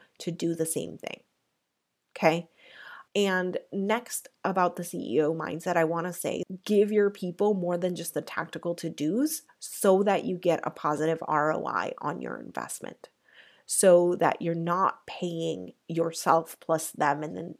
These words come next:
therefore having to increase the sales that you yourself are responsible for generating is going to continue to grow as your team grows. And the reason I say that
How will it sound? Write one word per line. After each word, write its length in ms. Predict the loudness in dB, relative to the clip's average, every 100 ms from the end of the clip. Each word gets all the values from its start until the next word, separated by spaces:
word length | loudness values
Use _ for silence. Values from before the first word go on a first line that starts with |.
| _
therefore 520 | 0 4 4 2 0 0
having 400 | 0 0 0 -4
to 180 | -8
increase 460 | -8 -8 -6 -6 -8
the 160 | -4 -4
sales 360 | -2 -2 0
that 300 | -2 -4 -4
you 180 | -2 0
yourself 520 | 2 2 2 0 0
are 100 | -2
responsible 680 | -4 -4 -2 -2 -2 -4 -6
for 160 | -4 -2
generating 640 | 0 0 -2 -2 -6 -8 -16 -20 -20 _
is 140 | -4
going 180 | 0 0
to 60 | 0
continue 440 | -4 -6 -4 -2
to 80 | -4
grow 380 | 4 8 10 8
as 180 | 4
your 100 | 0
team 280 | -2 -4 -6
grows. 360 | -4 -4 -6 -16 -20 -20 -10
And 60 |
the 60 | -6
reason 280 | -2 0 2
I 120 | 0
say 220 | 2 2
that 280 | 4 0